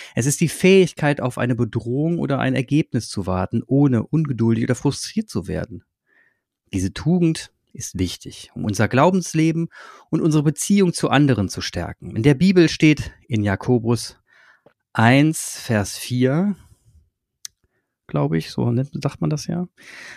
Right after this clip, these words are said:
"Lasst eure Geduld also eine vollkommene Tat werden, damit ihr vollkommen und untadelig seid und keine Mängel habt." Hier wird uns gezeigt, dass Geduld ein wichtiger Teil unserer spirituellen Reise ist und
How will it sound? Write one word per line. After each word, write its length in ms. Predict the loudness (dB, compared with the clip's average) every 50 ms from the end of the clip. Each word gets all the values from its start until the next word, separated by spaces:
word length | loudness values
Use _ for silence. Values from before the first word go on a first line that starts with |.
| -6 0
"Lasst 300 | 2 2 2 2 0 0
eure 220 | 0 0 0 0
Geduld 500 | -2 -2 0 2 4 4 4 2 0 -2
also 160 | -2 0 0
eine 140 | 0 0 0
vollkommene 680 | -2 -2 0 0 0 0 0 0 0 0 2 0 -2 -2
Tat 420 | -2 -4 -2 -2 -2 -2 -4 -4
werden, 280 | -2 -2 -2 -2 -2 -2
damit 240 | -2 -2 -2 -2
ihr 100 | -4 -6
vollkommen 840 | -6 -8 -14 -6 -4 -2 -2 -2 -4 -6 -4 -4 -2 0 0 -2 -2
und 180 | -4 -4 -2
untadelig 680 | -2 -2 -2 -2 -4 -4 -4 -4 -4 -4 -4 -6 -6 -6
seid 320 | -6 -4 -4 -4 -4 -6 _ _ _ _ _ _ _ _ _ _
und 140 | -8 -6 -6
keine 240 | -4 -2 0 0 0
Mängel 300 | 0 0 0 0 -2 -2
habt." 320 | -6 -8 -10 -16 -20 _ _ _ _ _ _ _ _ _ _ _ _ _ _ _ _ _ _ -20 -20 -18 -18 -18 -20 -20 -20 _ _ _ _ _ _ _ _
Hier 360 | _ -6 0 4 4 4 4
wird 140 | 4 2 2
uns 180 | 0 -2 -2 -4
gezeigt, 400 | -10 -10 -4 0 2 2 2 2
dass 160 | 0 -4 -4
Geduld 420 | -6 -6 0 2 4 4 4 2
ein 300 | 0 -2 -2 -2 -2 0
wichtiger 580 | 0 0 0 -2 -6 -4 -2 -2 0 0 -2 -2
Teil 340 | -4 -4 -2 0 0 0 0
unserer 440 | -2 -4 -4 -2 -2 -4 -4 -4 -6 -10
spirituellen 760 | -10 -12 -8 -4 -4 -2 0 0 -2 -2 -4 -4 -4 -2 -2
Reise 380 | -4 -4 -2 -2 -2 -2 -2 -4
ist 180 | -4 -4 -4
und 220 | -6 -6 -6 -6